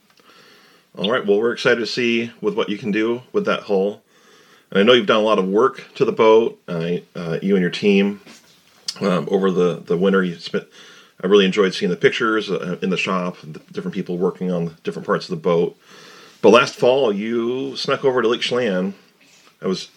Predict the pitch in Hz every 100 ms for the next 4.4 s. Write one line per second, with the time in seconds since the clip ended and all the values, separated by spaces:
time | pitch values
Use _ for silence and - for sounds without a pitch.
0 | _ - 117 104 - 95 - 139 156 147
1 | 104 90 113 - 113 120 127 107 98 92
2 | 90 87 - 113 110 101 90 92 85 90
3 | 90 90 85 - _ - - - - -
4 | 92 113 104